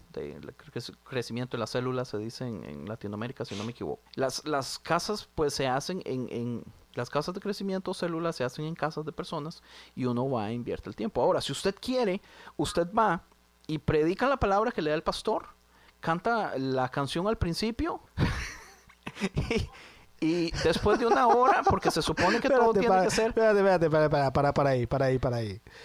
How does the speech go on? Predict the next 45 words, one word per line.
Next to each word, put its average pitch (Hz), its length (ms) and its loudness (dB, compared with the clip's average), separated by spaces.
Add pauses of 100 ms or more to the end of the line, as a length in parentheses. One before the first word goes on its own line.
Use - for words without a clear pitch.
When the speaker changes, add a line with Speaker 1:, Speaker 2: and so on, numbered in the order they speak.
(320)
Speaker 2:
Si - 160 0
usted 220 360 4
quiere 240 440 6
y 180 120 4
le 160 100 6
da 165 160 6
la 196 120 6
gana, 196 340 6
predica 175 480 4
la, 175 200 6
la, 147 360 2
la, 156 200 2 (140)
la 151 140 4
pre-, 147 240 2
la, 147 180 2
la 139 220 0
predicación 139 500 2
que 196 140 2
le 170 60 6
dio 165 80 8
el 165 60 6
pastor. 156 400 4
Speaker 1:
<laughs> 226 520 4
No, 147 160 0
no, - 20 -2
yo 165 160 2
Speaker 2:
Si 180 80 6
Speaker 1:
no 196 80 4
me 180 60 4
Speaker 2:
no, 254 220 8
Speaker 1:
refiero 175 280 4
a 170 80 8
eso. 156 220 2
Speaker 2:
hace 208 340 6
lo 190 140 6
que 190 100 2
Speaker 1:
No, 160 120 8
Speaker 2:
yo 196 60 8
Speaker 1:
no, 185 100 8
Speaker 2:
hago, 156 320 6
Speaker 1:
yo - 20 6
no 185 80 6
Speaker 2:
dice 202 180 6
Speaker 1:
dije, 202 140 6
Speaker 2:
Andrés. - 80 2